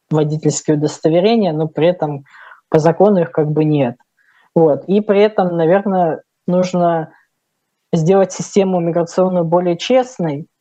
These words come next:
с тем, чтобы людям было проще всё-таки легальный статус какой-то в Америке получать не только для высококвалифицированных специалистов,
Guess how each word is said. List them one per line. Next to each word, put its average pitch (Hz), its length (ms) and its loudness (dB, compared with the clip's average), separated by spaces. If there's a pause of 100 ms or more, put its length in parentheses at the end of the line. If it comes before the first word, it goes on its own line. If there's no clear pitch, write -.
(140)
с - 140 -20
тем, 175 220 0
чтобы 165 840 2
людям 170 340 0
было 165 180 2
проще 170 580 -2
всё-таки 156 460 -4
легальный 156 640 0
статус - 380 -4
какой-то 147 400 -2
в 143 60 0
Америке 147 420 0
получать 147 540 -2
не 151 100 0
только 233 360 2
для 156 400 2
высококвалифицированных 147 1500 -2
специалистов, 165 880 2